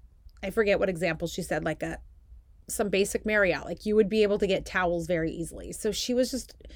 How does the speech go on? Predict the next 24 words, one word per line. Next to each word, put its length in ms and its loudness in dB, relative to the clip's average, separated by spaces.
she 160 -4
said 180 -2
the 80 -2
food 260 2
wasn't 280 4
very 180 2
good 220 2
there. 400 0
So, 280 2
okay, 320 -2
so 160 -6
now 160 2
I've 100 0
crossed 320 -2
that 260 0
location 460 -4
out. 180 -14
So 200 -4
then 180 4
I 60 0
was 160 0
thinking 340 0
maybe 320 -2
Bahamas. 840 -6